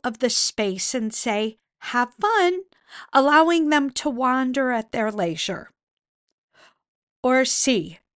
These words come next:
should you point out some of the most interesting elements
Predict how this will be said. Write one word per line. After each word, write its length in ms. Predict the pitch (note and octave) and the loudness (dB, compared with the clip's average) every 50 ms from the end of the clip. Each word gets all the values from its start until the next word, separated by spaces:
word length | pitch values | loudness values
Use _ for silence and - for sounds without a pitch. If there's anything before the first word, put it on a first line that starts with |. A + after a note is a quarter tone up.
| _ _ _ _ _ - - - - - | _ _ _ _ _ -20 -20 -20 -18 -8
should 400 | - - - - D#4+ D#4+ D#4+ - | -2 0 2 2 2 2 0 0
you 160 | D#4 D#4+ D4 | 0 0 -2
point 580 | B3+ _ - - - F#4 G#4 B4+ C#5 C5 - - | -2 _ -18 -8 -6 -4 -4 -4 -4 -6 -4 0
out 320 | F4 D4 C#4+ C#4+ - - | 2 4 4 2 2 -2
some 320 | - - - - C#4+ C4 C4+ | -4 -2 0 2 2 2 2
of 220 | C4+ B3+ A3 A3 | 0 0 -2 -2
the 100 | - A#3 | -4 -2
most 800 | G#3+ A3 A3 A3+ A#3 A#3+ B3+ D4 F4 G4 G4 - - - - - _ _ - | -2 0 0 0 0 2 2 0 0 0 -2 -4 -4 -6 -8 -14 _ _ -2
interesting 800 | E4+ E4 E4 E4 - - - E4+ D4 - - - F4+ E4 D#4+ - - | -2 -2 -2 -2 -6 -6 -6 -6 -6 -6 -8 -6 -4 -4 -4 -4 -4
elements 840 | - B3+ A3 G#3 G#3 F#3 F3+ F3 E3+ F#3 A#3 - - - - - | -2 -2 -2 0 -2 -2 -2 -2 -2 -4 -6 -6 -8 -8 -10 -10